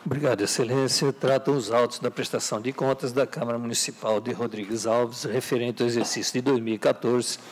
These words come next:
e que teve como responsável o senhor Catejânio Mendonça do Nascimento. O orçamento foi fixado, eh, na lei municipal. Eh,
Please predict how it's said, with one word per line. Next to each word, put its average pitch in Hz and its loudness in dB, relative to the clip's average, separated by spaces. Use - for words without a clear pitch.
e - 0
que - -10
teve 139 0
como 127 0
responsável 127 0
o - 2
senhor 117 -2
Catejânio 117 0
Mendonça 110 -2
do 110 -6
Nascimento. 104 -6
O 151 2
orçamento 135 2
foi 131 2
fixado, 104 0
eh, 104 2
na 110 -2
lei 107 0
municipal. 131 2
Eh, 131 4